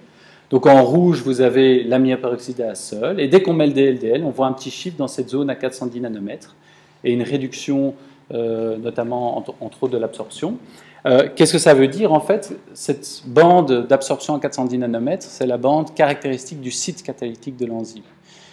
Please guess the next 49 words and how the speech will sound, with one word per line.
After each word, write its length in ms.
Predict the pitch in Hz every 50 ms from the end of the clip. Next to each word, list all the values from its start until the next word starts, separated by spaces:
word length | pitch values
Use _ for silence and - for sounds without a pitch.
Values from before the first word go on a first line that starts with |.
| _ _
Ça 180 | - - - 131
veut 100 | 131 143
dire 240 | 143 165 175 165 -
pour 160 | 151 135 135
nous 160 | 147 180 202
qu'il 160 | - - 143
y 40 | 131
a 20 |
une 60 | 127 131
modification 560 | 151 160 160 156 - - 160 143 - - 170
de 60 | 160
conformation 640 | - 147 139 - 139 131 131 127 123 - - 135 135
de 80 | 131
l'enzyme 640 | 123 120 120 113 101 - 120 123 139 170 202 208 175 151 -
qui 360 | - - - 143 147 160 156 -
est 260 | - 131 139 143 143
à 60 | 143 127
la 100 | 123 113
base 540 | 110 117 120 123 131 143 143 139 - - - _ _ _ _ -
de 80 | 127
cette 240 | 127 127 - 127 123
augmentation 460 | 131 123 123 120 110 120 107 - 131
de 60 | 131
l'activité. 460 | 123 117 - - - 117 107 - _ _ _ _ _ _ _ _ _ _ _ _ _ _ _ - - _ _
Quelle 220 | - 165 160 156
modification 440 | 156 151 135 131 - - 139 - 143
de 40 | 131
conformation ? 580 | 127 117 - 123 117 113 113 - 151 165 175
Ben, 180 | 156 127 117 113 110 110 -
il 100 | - 127
faudra 260 | - - 117 113 117
attendre 540 | 127 139 151 - 139 139 139 127 120 - 117
une 120 | 110 113 123
amélioration 640 | 127 135 131 127 123 117 117 117 - - 143 135
des 80 | 123 117
techniques 300 | - 123 - 131 131 127
cristallographiques 720 | - 131 120 - 127 120 113 107 107 104 95 - 151 -
pour 120 | - 139 -
pouvoir 420 | - 117 110 113 123 120 120 -
répondre. 300 | 113 - - 131 147 147
Pour 160 | 143 139 131
l'instant, 460 | 123 120 113 113 - - 131 135 135 135 - _ _ _ _ -
on 140 | 131 123 123
est 60 | 123
limité, 420 | 123 120 113 110 104 - - 131
on 60 | 127 120
ne 40 |
peut 120 | 110 - 117
pas, 320 | - 117 120 123 - -